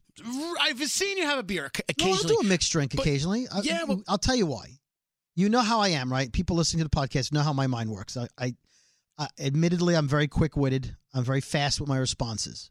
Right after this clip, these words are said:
Speaker 2: right?
Speaker 1: Extremely.
Speaker 2: Right. I live for that. I enjoy it. I,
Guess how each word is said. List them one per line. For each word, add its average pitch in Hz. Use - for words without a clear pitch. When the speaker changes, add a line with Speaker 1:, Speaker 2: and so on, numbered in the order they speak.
Speaker 2:
right? 127
Speaker 1:
Extremely. 127
Speaker 2:
Right. 139
I 175
live 175
for 147
that. 113
I 139
enjoy 143
it. 101
I, 135